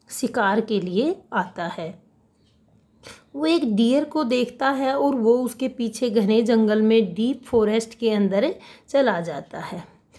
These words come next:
उसके बाद जो राजा है वो अपने रास्ते, रास्ते को घु-, में, को गुम कर देता है, मीन्स रास्ते में ही खो जाता है, उसे पता नहीं होता कि वो कहाँ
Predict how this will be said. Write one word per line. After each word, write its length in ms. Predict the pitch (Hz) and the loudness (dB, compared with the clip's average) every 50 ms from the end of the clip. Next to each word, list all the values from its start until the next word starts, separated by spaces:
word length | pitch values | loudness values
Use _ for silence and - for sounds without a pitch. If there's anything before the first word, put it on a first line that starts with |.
| - - - _ _ | -20 -20 -20 _ _
उसके 300 | 269 277 277 - - 349 | -4 -2 -2 0 0 0
बाद 360 | 285 254 262 262 262 285 240 226 | 2 2 0 2 2 2 0 0
जो 140 | 302 311 | 0 0
राजा 400 | 302 262 240 202 196 208 202 269 | 2 2 2 2 2 2 2 2
है 220 | 277 262 262 277 254 | 2 2 2 0 0
वो 200 | 240 247 277 277 | 2 2 0 0
अपने 380 | - - - - 247 254 269 | -2 -4 -6 -2 0 2 2
रास्ते, 600 | 233 214 208 185 208 202 - - - 247 - - - | 2 2 2 2 2 0 -2 -4 -4 -4 -4 -2 0
रास्ते 520 | 233 220 208 196 214 214 - - 262 262 | 0 2 2 2 0 -2 -4 -4 -4 -4
को 200 | 254 - 269 262 | -4 -2 -4 -4
घु-, 340 | 214 196 - 196 233 226 277 | -4 -4 -4 -2 -2 0 2
में, 360 | 240 226 226 240 247 233 240 | 4 4 6 6 4 2 0
को 220 | 240 - 277 285 269 | -4 -4 -4 -2 -2
गुम 420 | 214 175 160 180 220 240 254 254 | -4 -4 -2 0 2 4 4 2
कर 240 | 247 - 247 233 233 | 2 0 -2 -2 0
देता 340 | 202 240 240 240 - 262 262 | 0 0 -2 0 0 0 2
है, 180 | 240 269 269 | 2 4 4
मीन्स 260 | 269 269 311 302 302 | 6 4 4 4 2
रास्ते 400 | 277 226 220 214 214 - - 277 | 2 2 2 2 0 -2 -2 0
में 120 | 262 269 277 | 0 2 2
ही 80 | 277 | 0
खो 260 | 269 - - 294 294 285 | -2 -2 0 0 2 2
जाता 340 | 240 254 208 208 - 233 | 2 2 0 0 0 0
है, 80 | 226 240 | 0 0
उसे 200 | 254 247 - 302 | 0 -2 -4 -6
पता 420 | - - - 226 226 - 220 233 | -6 -4 -6 -4 -2 0 2 2
नहीं 160 | 262 277 294 294 | 2 2 2 2
होता 300 | 269 220 - - 214 214 | 2 0 0 -2 -4 -4
कि 140 | 214 269 | -4 -4
वो 140 | 269 302 311 | -4 -4 -4
कहाँ 440 | 302 - - - 233 196 220 226 220 | -4 -6 -6 -4 -2 0 2 0 0